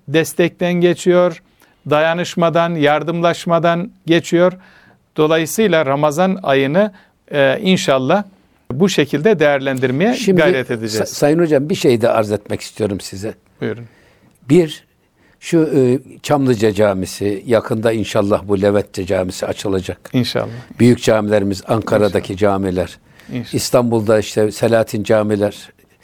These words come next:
Speaker 2: Çamlıca
Speaker 1: Evet.
Speaker 2: Camisi, Ayasofya-i Kebir Camii Şerifi, Sü-, Süleymaniye, Sultanahmet, Fatih, Yeni
Speaker 1: Evet.
Speaker 2: Cami falan buralarda şu dersi amlık müessesesi,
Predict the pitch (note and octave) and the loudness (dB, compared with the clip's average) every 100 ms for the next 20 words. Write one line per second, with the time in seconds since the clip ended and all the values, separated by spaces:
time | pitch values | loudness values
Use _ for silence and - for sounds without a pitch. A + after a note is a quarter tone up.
0 | _ - _ - A#2+ A2+ G#2+ G#2+ G2 G#2+ | _ -20 _ -4 -2 0 0 0 2 2
1 | G#2 F#2+ A2+ A2+ A#2 G#2+ G2+ A2 F2+ A2 | 0 -4 -4 -2 2 2 2 -4 -4 -2
2 | G2 - G2+ G#2+ F#2+ G#2 G2+ G2+ - G2+ | -2 -4 -4 -2 0 0 0 -2 -4 -2
3 | G2+ F#2 G#2+ - A#2 - _ - _ - | -2 -4 -8 -10 -12 -12 _ -20 _ 0
4 | B2+ A#2 A2 G#2+ G#2+ G#2+ G#2+ - G2 A#2 | 4 4 4 2 2 2 2 0 -4 0
5 | G#2+ F#2+ G#2+ G#2 - A2 G2+ - A2 G2+ | 0 0 -2 -4 0 0 0 -2 -6 -8
6 | _ _ _ _ _ - B2 B2 G#2 A2+ | _ _ _ _ _ -2 2 2 4 2
7 | G#2 G2+ G#2 G#2 - - A2+ A#2+ A2 E3 | 2 -2 -4 -6 -18 -14 -6 -2 2 2
8 | E3+ B2+ F#2+ G#2 F#2+ _ _ - - A3 | 4 2 0 -4 -6 _ _ -20 -8 -4
9 | B2+ D3 - G3 F#3 D3 D3 - B2 A#2+ | 0 0 0 0 0 0 -2 -2 0 0
10 | G#2 - G2+ G2+ - - | 0 -2 -4 -4 -6 -10